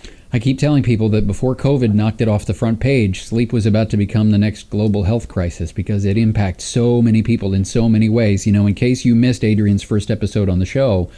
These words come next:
we talked about this idea, and I'll invite you to go back and check it out, but we talked about this idea that cognition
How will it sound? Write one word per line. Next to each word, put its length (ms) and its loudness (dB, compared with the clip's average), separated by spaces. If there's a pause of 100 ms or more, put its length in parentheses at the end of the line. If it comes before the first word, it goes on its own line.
(440)
we 140 0
talked 300 -2
about 320 0
this 180 -2
idea, 360 0
and 200 0
I'll 140 0
invite 280 0
you 80 -6
to 100 -2
go 160 0
back 280 -2
and 240 -2 (160)
check 260 -4
it 60 -2
out, 320 0
but 180 -2
we 140 0
talked 280 -4
about 220 -2
this 180 -4
idea 300 0
that 240 -6
cognition 800 0